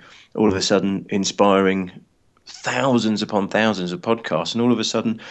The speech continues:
they've got Stan Lee in my home city,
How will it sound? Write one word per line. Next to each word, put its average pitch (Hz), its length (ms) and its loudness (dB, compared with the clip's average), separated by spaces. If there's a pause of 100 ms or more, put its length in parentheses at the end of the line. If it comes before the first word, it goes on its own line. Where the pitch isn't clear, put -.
(260)
they've 123 140 0
got 131 180 -4
Stan 139 480 0
Lee 170 180 2
in 98 100 0
my 113 220 4
home 113 460 2
city, 123 540 -2